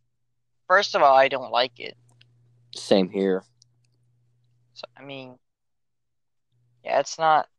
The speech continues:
Speaker 1: it's not great. It's not a good system. It, if it was more well, like,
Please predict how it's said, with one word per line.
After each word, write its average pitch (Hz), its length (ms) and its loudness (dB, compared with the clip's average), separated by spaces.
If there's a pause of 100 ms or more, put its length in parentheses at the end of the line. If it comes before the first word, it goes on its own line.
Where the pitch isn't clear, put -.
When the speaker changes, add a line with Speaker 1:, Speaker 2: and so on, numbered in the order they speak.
(1000)
Speaker 1:
it's - 240 -10
not 185 320 2
great. 139 300 0
It's - 180 -6
not 175 160 0
a 170 60 -2
good 143 320 -8
system. - 560 -12 (1080)
It, 160 300 0 (160)
if 170 220 -4
it 190 120 2
was 208 220 2
more 190 400 6
well, 160 580 6 (600)
like, 131 180 -4